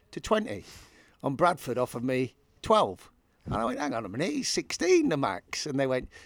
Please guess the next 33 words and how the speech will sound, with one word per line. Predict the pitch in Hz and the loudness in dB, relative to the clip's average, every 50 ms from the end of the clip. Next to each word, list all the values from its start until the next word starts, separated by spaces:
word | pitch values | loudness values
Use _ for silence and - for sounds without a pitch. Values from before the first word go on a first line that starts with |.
| - _ _ _ - | -20 _ _ _ 0
"But | - 170 - | 0 2 4
out | 165 220 - | 4 4 4
of | 196 | 2
the | 175 | 0
twelve, | - - - 220 247 135 120 117 | -4 -2 -2 0 0 0 0 0
you | 147 | -2
used | 180 170 - | -2 -2 0
to | - | 0
have | 160 - | -2 -2
to | - 131 | -2 -2
pay | - 151 | 0 2
your | 131 131 127 123 | 2 4 2 2
own | 117 120 | 0 0
digs. | 131 196 202 - - - - - _ _ _ _ _ _ | 0 0 -2 -2 -6 -14 -16 -18 _ _ _ _ _ _
'Cause | - 175 185 - - | 0 0 0 2 0
you | 170 160 | 0 0
lived | 160 160 123 - 135 | 0 0 -2 -2 -6
at | - | -6
home, | - - - 180 190 135 - 82 85 110 135 156 - _ _ _ _ _ _ _ | -6 -2 2 2 2 2 0 -4 -8 -8 -8 -8 -8 _ _ _ _ _ _ _
you | - 143 170 | 0 0 0
actually | 175 - - 139 | 0 0 -2 -6
paid | 123 - 147 123 117 - | -4 -2 -2 -2 -2 0
digs." | - 185 190 165 - - - - _ _ _ - _ _ _ | 0 0 0 0 -6 -10 -12 -14 _ _ _ -20 _ _ _
I | _ | _
came | - - 220 214 - | -4 -2 -2 -2 -2
to | 127 | -2
Blues, | 120 - 156 175 143 120 123 120 | -4 -2 0 2 2 2 2 0
Blues | - 156 160 156 151 127 | 0 4 4 4 4 4
offered | 151 135 - - 131 | 2 0 0 -2 -4
me | 127 | -4
the | 131 127 | -4 -4
full | - - - - 202 180 156 | -8 -8 -6 -2 -2 -2 -2
sixteen | 139 - - 160 131 - - - - 156 143 127 104 95 98 110 135 147 147 | -2 -2 -2 -2 -4 -4 -6 -2 0 2 2 2 0 -4 -6 -6 -6 -8 -8